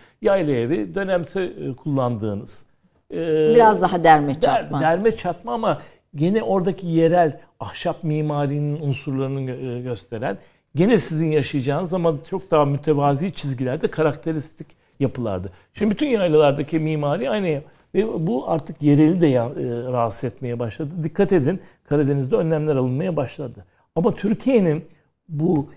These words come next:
Speaker 1: yüzde yedilik
Speaker 2: Bu evlerin
Speaker 1: kısımdan
Speaker 2: resimleri de var galiba.
Speaker 1: Başlayalım
Speaker 2: Bakın.
Speaker 1: isterseniz
Speaker 2: Evet,
Speaker 1: seyretmeye.
Speaker 2: onu da bir taraftan
Speaker 1: Ben
Speaker 2: arkadaşlarımız
Speaker 1: mesela bu
Speaker 2: göstersin.
Speaker 1: son yıllarda belgelediğim, e, kerpiç mimari örneklerinden bir seçkiyi getirmiştim. Geri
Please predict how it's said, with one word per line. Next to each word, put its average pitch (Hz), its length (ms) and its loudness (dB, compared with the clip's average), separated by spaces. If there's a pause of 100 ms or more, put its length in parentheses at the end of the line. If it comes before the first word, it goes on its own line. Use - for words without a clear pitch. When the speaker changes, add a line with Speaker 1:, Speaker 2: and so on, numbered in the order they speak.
(220)
Speaker 1:
yüzde 131 360 0
yedilik 180 200 2
Speaker 2:
Bu - 80 6
evlerin 508 240 6
Speaker 1:
kısımdan 254 420 8
Speaker 2:
resimleri 247 420 4
de 240 120 4
var 240 180 4
galiba. 165 440 2
Speaker 1:
Başlayalım 214 440 6
Speaker 2:
Bakın. 196 60 2
Speaker 1:
isterseniz 143 440 2
Speaker 2:
Evet, 220 120 4
Speaker 1:
seyretmeye. 233 260 6
Speaker 2:
onu 247 80 4
da 247 100 6
bir 240 60 -2
taraftan 233 420 0
Speaker 1:
Ben 220 100 0
Speaker 2:
arkadaşlarımız 208 560 2
Speaker 1:
mesela 202 340 2
bu 226 60 2
Speaker 2:
göstersin. 180 460 -4
Speaker 1:
son 208 360 -4
yıllarda 139 720 0
belgelediğim, 147 800 2 (640)
e, 139 400 0
kerpiç 151 400 -2
mimari 156 560 4
örneklerinden 139 840 2
bir 117 160 -2 (220)
seçkiyi 139 600 0
getirmiştim. 120 720 -2 (380)
Geri 151 340 4